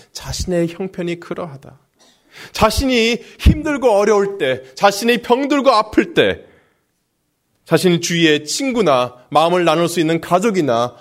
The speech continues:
어떤 사람이 있다면 참 좋으련만, 지금 시편 저자는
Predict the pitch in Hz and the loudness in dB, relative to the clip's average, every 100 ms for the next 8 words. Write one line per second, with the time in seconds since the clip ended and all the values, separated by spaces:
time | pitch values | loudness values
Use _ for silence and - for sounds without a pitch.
0 | _ 147 151 180 180 202 180 151 - 110 | _ -4 -2 -4 -2 -2 -2 -4 -4 -4
1 | 117 107 - - 214 185 135 123 101 92 | -2 -4 -8 -10 -10 -10 -12 -12 -12 -12
2 | 87 - _ _ _ _ _ _ - 120 | -16 -20 _ _ _ _ _ _ -4 -2
3 | 117 - - 143 117 101 95 87 143 | -2 -4 -4 -2 -2 -6 -6 -6 -8